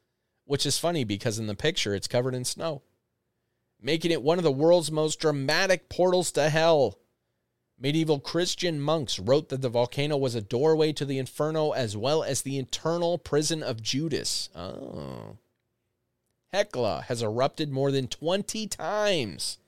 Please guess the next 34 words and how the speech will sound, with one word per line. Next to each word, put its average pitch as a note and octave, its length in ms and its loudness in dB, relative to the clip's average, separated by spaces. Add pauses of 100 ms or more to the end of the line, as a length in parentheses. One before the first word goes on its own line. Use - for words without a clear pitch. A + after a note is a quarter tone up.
(720)
and A2+ 220 -4
witnesses F3 560 0
have A#2+ 160 -2
claimed D#3 320 -2
to G#2+ 120 -8
see D#3+ 240 -2
the - 160 -6
souls F3 600 4
of C#3 160 -6
the B2 80 -2
damned A2+ 680 -2
flying B2+ 440 -2
out B2+ 180 0
along G#2+ 380 -4
with A2 140 -6
hot C3 280 -4
ash B2+ 380 -2
and A#2+ 200 -6
smoke. B2+ 380 -4 (320)
Um, D3 340 0
that D3+ 460 0
is D3 580 2 (1040)
rocks, D3 680 0 (440)
be B2+ 180 -2
cautious. - 840 0
That B2 280 0
is D3 160 -2
not D3 260 -4
souls. C3+ 600 2
Uh, A#2 240 -2
those B2 340 0
are C3 200 2
hot C3 280 0
rocks C3 480 2